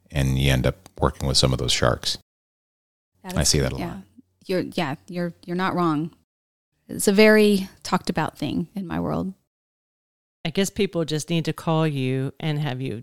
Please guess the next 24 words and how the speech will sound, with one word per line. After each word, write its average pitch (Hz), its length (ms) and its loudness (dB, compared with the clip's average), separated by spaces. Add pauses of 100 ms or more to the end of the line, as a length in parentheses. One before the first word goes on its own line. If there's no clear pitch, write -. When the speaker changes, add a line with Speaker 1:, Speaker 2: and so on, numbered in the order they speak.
Speaker 3:
do 156 160 -2
an 147 120 0
assessment 131 600 -4 (140)
and 143 180 -4
see 107 100 -8
what 117 140 -2
they 92 140 -6
need. - 200 -8 (360)
Speaker 2:
Yes. - 320 -2 (1040)
Yes. 240 160 -14 (160)
<laughs> 294 100 0 (400)
Exactly. 285 460 2
Speaker 1:
Brilliant. 170 540 -2 (400)
Speaker 3:
Right? - 100 -6 (800)
<laughs> 302 220 -6 (640)
So 180 380 2
how 202 260 0
do 254 160 -2
people 214 320 -4
get 208 360 -2
a 170 40 -2
hold 156 240 0
of 139 140 -8
you? - 180 -8